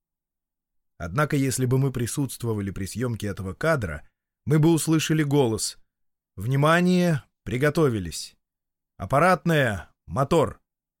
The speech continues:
Начали!» А по окончании сцены тот же голос сказал бы: «Стоп! Еще раз!» Это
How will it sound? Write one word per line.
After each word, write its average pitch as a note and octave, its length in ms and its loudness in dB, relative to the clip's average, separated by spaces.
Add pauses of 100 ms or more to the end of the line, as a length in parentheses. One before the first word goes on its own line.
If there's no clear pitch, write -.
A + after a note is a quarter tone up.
(260)
Начали!» G#2 560 -2 (1160)
А F2 100 -12
по A2 120 0
окончании C#3+ 680 2
сцены E3+ 460 0
тот E3 220 0
же C3 120 0
голос C#3 340 2
сказал B2 460 0
бы: G#2 240 -6 (220)
«Стоп! - 440 0 (260)
Еще B2+ 460 -2
раз!» F#2 340 -8 (1200)
Это D3+ 520 0